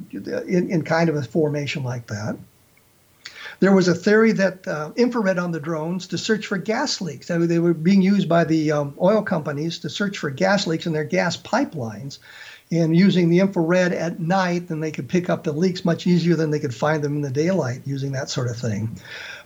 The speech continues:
But it seems if some company was doing that, and we're beginning to get the publicity for this, and it was national publicity, so we all knew about it, that it would seem to me that the company doing that would have gone to the sheriff, would have gone to the F A A,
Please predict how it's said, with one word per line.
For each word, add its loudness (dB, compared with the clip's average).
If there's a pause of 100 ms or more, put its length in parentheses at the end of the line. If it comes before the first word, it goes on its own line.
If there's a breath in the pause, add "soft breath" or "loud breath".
But 6
it 0
seems 2
if 0
some -2
company 0
was -2
doing 2
that, -2
and 0
we're -2
beginning 0
to -4
get 0
the -6
publicity -2
for -10
this, -6
and 2
it 2
was 0
national 2
publicity, -4
so -6
we -4
all 4
knew 0
about -10
it, -12 (560 loud breath)
that 2
it -6
would -6
seem 0
to -4
me 0
that -4
the 0
company 0
doing 2
that -6
would -4
have -6
gone 0
to -2
the -10
sheriff, -6 (480 soft breath)
would 2
have 0
gone 4
to -2
the 0
F -2
A -2
A, -6